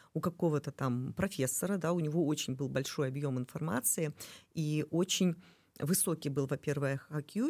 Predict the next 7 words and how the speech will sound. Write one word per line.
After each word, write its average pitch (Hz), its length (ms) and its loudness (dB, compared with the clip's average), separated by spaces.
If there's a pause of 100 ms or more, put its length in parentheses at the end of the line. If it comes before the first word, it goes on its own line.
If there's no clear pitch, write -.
(140)
и 160 40 0
очень, 196 540 2
м, 156 600 -2 (280)
много 180 380 6 (160)
он 170 180 6
знал. 147 500 2 (1120)
А, 143 440 -2